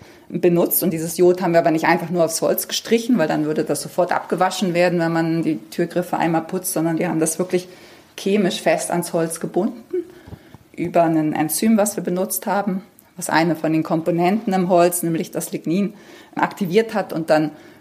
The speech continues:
konnten wir nachher das wirklich ganz, ganz fest ans Holz binden, sodass es nicht mehr ausgewaschen kann, auch nicht abgeputzt werden kann. Und jetzt wachsen hier keine Viren, keine Bakterien, keine Pilze drauf. Und, ähm, ja, das, denke ich, wäre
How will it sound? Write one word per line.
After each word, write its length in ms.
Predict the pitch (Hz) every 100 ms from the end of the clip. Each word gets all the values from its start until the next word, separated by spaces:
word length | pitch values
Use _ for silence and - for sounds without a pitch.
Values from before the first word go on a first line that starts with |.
| -
konnten 280 | 185 151 -
wir 80 | 156
nachher 360 | 156 - 160
das 180 | 156 -
wirklich 300 | 170 170 -
ganz, 220 | 151 151
ganz 200 | 156 143
fest 300 | - 147 -
ans 220 | - 156
Holz 200 | 143 147
binden, 420 | - 143 151 - 127
sodass 320 | 160 151 151 160
es 100 | 156
nicht 120 | 147
mehr 140 | 170
ausgewaschen 600 | 160 185 185 170 180 175
kann, 260 | 170 165 160
auch 100 | 156
nicht 160 | 151 -
abgeputzt 560 | - 220 - 247 -
werden 240 | 202 214 214
kann. 300 | 214 202 214 - - - - -
Und 220 | 180 175
jetzt 340 | 156 - -
wachsen 300 | 165 - -
hier 120 | 190
keine 300 | 151 156 160
Viren, 380 | 160 170 185 175
keine 240 | - 165 160
Bakterien, 640 | 151 - 151 190 - 160
keine 240 | 160 175 156
Pilze 360 | 175 170 -
drauf. 380 | - 156 151 - - - - _ -
Und, 400 | - 156 147 147
ähm, 300 | 147 147 147 - - - - - -
ja, 180 | 147 208 - - - - -
das, 380 | - - - - - - -
denke 420 | - - 160 156
ich, 140 | 147 -
wäre 280 | 151 143